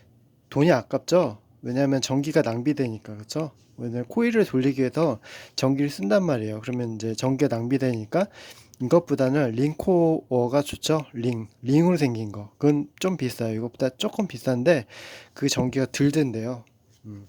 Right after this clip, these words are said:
조금 덜 든대. 어, 대충 그러죠? 또 빼버리고. 어휴, 빠지려나? 어휴, 어휴, 역시. 빠지고, 이제 뭐 분해 영상이니까 아무것도 없어요.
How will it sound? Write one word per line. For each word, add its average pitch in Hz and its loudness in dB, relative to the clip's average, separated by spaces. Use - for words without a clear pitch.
조금 175 -10
덜 117 -8
든대. 104 -12
어, 113 -10
대충 117 -14
그러죠? 139 -4
또 180 -4
빼버리고. 147 -8
어휴, - -20
빠지려나? 160 -6
어휴, 127 -16
어휴, 151 -8
역시. - -10
빠지고, - 0
이제 120 -8
뭐 123 -8
분해 175 -2
영상이니까 190 2
아무것도 147 -10
없어요. 147 -8